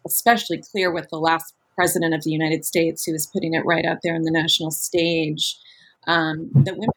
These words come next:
are to be taken, to be owned, to be possessed. And so all of that, you know,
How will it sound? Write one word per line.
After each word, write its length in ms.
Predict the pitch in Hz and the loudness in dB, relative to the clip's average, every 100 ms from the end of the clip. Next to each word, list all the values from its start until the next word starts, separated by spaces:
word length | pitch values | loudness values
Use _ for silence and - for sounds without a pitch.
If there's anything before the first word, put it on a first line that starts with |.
| 262 | -2
are 140 | 262 | -2
to 120 | 254 | -2
be 460 | 226 240 233 233 233 | -2 0 0 -2 -4
taken, 600 | - 262 269 - 151 170 | -2 -2 -2 -2 -2 -4
to 100 | - | -2
be 160 | 202 196 | -2 -2
owned, 400 | 190 185 180 196 | -2 -2 -2 -2
to 180 | - - | -2 -2
be 140 | 180 | -4
possessed. 760 | 175 190 156 160 202 262 - - _ _ _ _ _ _ _ - | -4 -4 0 0 0 -2 -8 -14 _ _ _ _ _ _ _ -6
And 160 | 208 | -2
so 600 | 202 - 202 180 180 180 - | -2 0 2 2 0 -4 -2
all 260 | 190 214 | 0 0
of 180 | 190 170 | -2 -8
that, 400 | 165 190 180 208 - | 0 2 2 -2 -2
you 140 | 196 | 0
know, 140 | 170 | 0